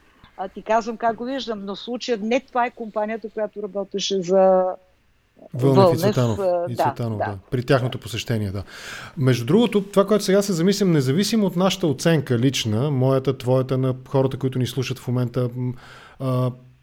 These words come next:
Speaker 2: към тези хора, към техния политически бизнес профил или каквото и да било друга, каквато и било друга обществена, а, позиция, това е механизма, по който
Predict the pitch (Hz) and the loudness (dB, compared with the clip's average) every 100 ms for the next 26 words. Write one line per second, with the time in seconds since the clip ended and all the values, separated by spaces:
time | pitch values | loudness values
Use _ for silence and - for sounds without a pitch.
0 | _ _ _ _ _ _ - 135 - 175 | _ _ _ _ _ _ 0 2 4 4
1 | 175 - 160 143 104 - 110 170 165 156 | 4 4 6 6 2 -4 0 0 2 0
2 | - 127 117 175 175 - 160 117 165 170 | 0 -2 0 -2 -4 -4 -4 2 2 2
3 | 170 165 170 165 165 156 151 139 - 135 | -2 2 2 2 0 2 0 -2 -6 -6
4 | 135 170 165 139 139 135 143 139 - 117 | -2 0 0 0 2 2 2 0 -2 -2
5 | 165 147 139 135 143 135 104 139 127 127 | -2 0 0 0 0 0 0 0 0 -4
6 | 120 113 127 123 120 117 113 113 110 104 | -4 -6 -8 -8 -6 -8 -8 -8 -10 -12
7 | - 110 117 - 113 165 - - - - | -8 -2 -2 0 -2 -4 -10 -20 -20 -20
8 | - - 170 190 185 - 139 156 196 156 | -20 -2 4 6 6 4 2 4 4 4
9 | 139 180 - 131 165 170 170 156 185 | 2 0 -4 2 4 4 4 0 0